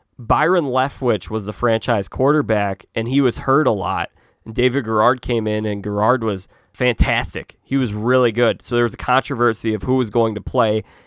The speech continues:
in that game, and they brought Garrard out in the second half, and he looked a lot better than Byron Leftwich did.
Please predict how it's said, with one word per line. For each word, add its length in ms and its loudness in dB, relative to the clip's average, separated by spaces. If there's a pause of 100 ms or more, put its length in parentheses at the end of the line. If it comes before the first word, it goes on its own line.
(160)
in 180 0
that 240 -4
game, 480 -2
and 280 -4 (200)
they 80 -2
brought 300 0
Garrard 420 2
out 240 2
in 80 -6
the 60 -6
second 320 -6
half, 260 -4
and 80 -8
he 120 0
looked 200 0
a 60 -2
lot 260 -2
better 260 -4
than 200 -8
Byron 320 -4
Leftwich 420 -6
did. 260 0